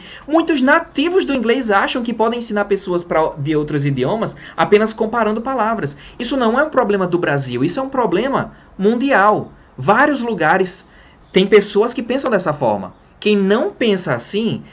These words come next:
tem a cabeça muito mais aberta pra absorver ideias. Não se engane.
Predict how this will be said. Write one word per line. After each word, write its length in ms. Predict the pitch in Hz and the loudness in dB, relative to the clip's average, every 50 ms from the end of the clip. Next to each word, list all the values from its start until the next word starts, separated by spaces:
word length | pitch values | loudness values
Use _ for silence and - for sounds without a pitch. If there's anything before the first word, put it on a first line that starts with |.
| - - | -10 -6
tem 80 | - 170 | -6 -4
a 40 | |
cabeça 320 | 170 185 165 156 156 - 160 | -4 -4 -6 -8 -8 -6 -6
muito 240 | 151 165 185 185 185 | -6 -4 -4 -4 -4
mais 180 | 175 170 165 | -4 -4 -4
aberta 360 | 165 143 135 131 135 143 143 | -4 -4 -2 -4 -4 -4 -6
pra 140 | 135 143 143 | -6 -6 -6
absorver 440 | 135 143 143 - - 147 135 143 139 | -6 -6 -6 -6 -8 -6 -4 -4 -4
ideias. 500 | - 180 123 107 104 85 76 - - - _ _ _ _ _ _ _ _ _ _ _ - - - - - - - - - _ - | -4 -6 -8 -8 -8 -10 -12 -16 -20 -20 _ _ _ _ _ _ _ _ _ _ _ -20 -20 -20 -20 -20 -20 -20 -20 -20 _ -2
Não 200 | 131 139 170 202 | 0 0 0 0
se 120 | - 240 | -2 -2
engane. 460 | 233 240 202 151 113 104 95 90 87 | -2 0 0 0 0 -2 -6 -10 -14